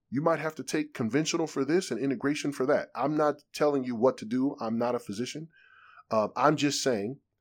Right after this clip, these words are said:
that it seems that in the history of that debate,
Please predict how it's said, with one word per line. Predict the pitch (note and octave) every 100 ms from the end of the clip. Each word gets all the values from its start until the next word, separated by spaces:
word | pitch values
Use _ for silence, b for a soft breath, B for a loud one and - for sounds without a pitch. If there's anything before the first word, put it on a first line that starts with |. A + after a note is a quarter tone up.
| _ _ _
that | G2 B2 A#2 A2+ - - _
it | C3 A#2
seems | - F#3+ G3+ G#3+ D3+
that | G#2+ F2 - - _ _ _ -
in | A#2+
the | A2+
history | A2+ - - - D3+ A#2+
of | G#2 F#2
that | D3 F3
debate, | D#3 A#2 G2+